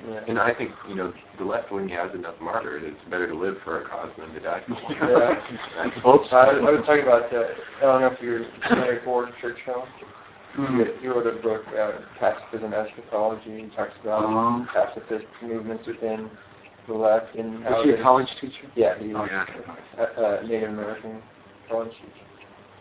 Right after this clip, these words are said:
Speaker 3: Mm.
Speaker 1: Do you, do you consider yourself, uh, non-theist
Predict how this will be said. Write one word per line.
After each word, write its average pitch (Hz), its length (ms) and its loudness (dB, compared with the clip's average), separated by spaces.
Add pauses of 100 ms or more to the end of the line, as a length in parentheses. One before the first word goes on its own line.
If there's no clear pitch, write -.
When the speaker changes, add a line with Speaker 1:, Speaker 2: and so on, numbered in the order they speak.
Speaker 3:
Mm. 110 280 -4 (2000)
Speaker 1:
Do 135 80 -4
you, 139 260 -4
do 139 60 -4
you 156 80 2
consider 147 300 -2 (140)
yourself, 135 300 4 (300)
uh, 131 180 8
non-theist 135 760 4